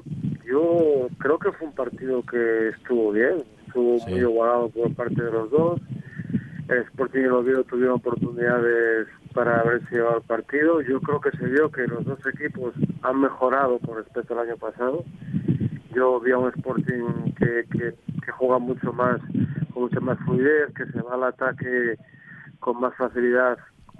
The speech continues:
Speaker 1: debido al peso de algunos jugadores que tiene.
Speaker 2: Ujú.
Speaker 1: Y el, y el Oviedo sigue en su línea, muy rocoso defensivamente. Es un equipo que, que cuesta hacer oportunidades,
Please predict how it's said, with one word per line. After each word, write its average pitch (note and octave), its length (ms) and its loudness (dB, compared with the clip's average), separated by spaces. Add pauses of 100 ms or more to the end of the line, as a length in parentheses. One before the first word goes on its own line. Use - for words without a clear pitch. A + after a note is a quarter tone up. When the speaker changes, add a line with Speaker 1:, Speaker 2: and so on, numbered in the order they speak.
(240)
Speaker 1:
debido B2 240 4
al B2 60 0
peso B2+ 260 -4
de B2 60 2
algunos A#2+ 320 0
jugadores A#2 480 0
que A#2+ 140 -4
tiene. D3 360 0 (460)
Speaker 2:
Ujú. G2+ 340 -6 (180)
Speaker 1:
Y B2 120 0
el, A2 180 -6
y C3 120 4
el A#2 80 2
Oviedo B2 420 2
sigue C3+ 480 2 (540)
en B2+ 140 -2
su B2 120 -2
línea, C#3 260 4
muy C3+ 180 2
rocoso C3+ 380 0
defensivamente. C3 840 0 (160)
Es - 80 -6 (100)
un A#2 160 -8
equipo A#2+ 320 -6
que, A#2 480 2
que A2+ 120 -4
cuesta - 300 -6
hacer A#2+ 140 0
oportunidades, B2+ 840 -2